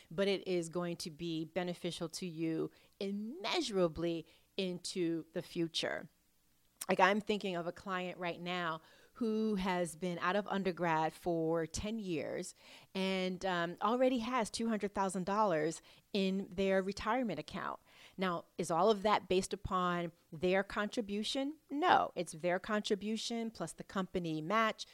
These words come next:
plus what's been going on in the market. But that's not a bad, uh, market value to have, uh, ten years out of undergrad. So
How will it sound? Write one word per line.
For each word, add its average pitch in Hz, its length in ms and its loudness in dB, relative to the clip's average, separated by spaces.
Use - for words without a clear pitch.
plus - 240 -4
what's 190 180 -2
been 175 200 -2
going 170 280 0
on 165 200 0
in 156 100 -4
the 147 80 -6
market. 220 580 2
But 185 380 0
that's 185 320 4
not 240 240 2
a 262 80 4
bad, 254 480 8
uh, 247 340 8
market 240 380 6
value 226 400 4
to 214 100 0
have, 196 540 8
uh, 180 280 -2
ten 196 260 0
years 180 380 6
out 175 140 4
of 165 140 -2
undergrad. 165 760 0
So 175 520 2